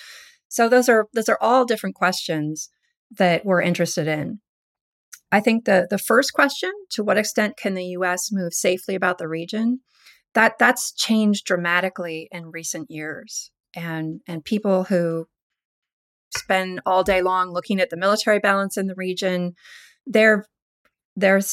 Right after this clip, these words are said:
they're saying, "Look, we, we couldn't do today the kinds of things that we used to be able to do in the past." For, for example, the idea of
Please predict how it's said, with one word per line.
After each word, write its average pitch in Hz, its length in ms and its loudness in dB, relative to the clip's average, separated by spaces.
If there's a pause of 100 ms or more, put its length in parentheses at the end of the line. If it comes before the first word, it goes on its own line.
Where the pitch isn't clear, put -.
they're 196 200 4
saying, 180 580 2 (500)
"Look, 254 300 6
we, 208 240 -2 (140)
we 220 160 0
couldn't 294 440 2
do 202 500 2 (120)
today 170 640 2
the 180 100 0
kinds 180 380 0
of 175 100 -2
things 160 360 -4
that 165 140 -4
we 165 120 -8
used 156 280 -10
to - 80 -20
be 160 120 -6
able 160 160 -6
to 151 100 -8
do 151 500 -6
in 170 120 -6
the 151 80 -6
past." - 580 -6 (500)
For, 165 380 0 (300)
for 170 180 -4
example, 175 460 0
the 165 120 -2
idea 160 440 -2
of 151 380 -4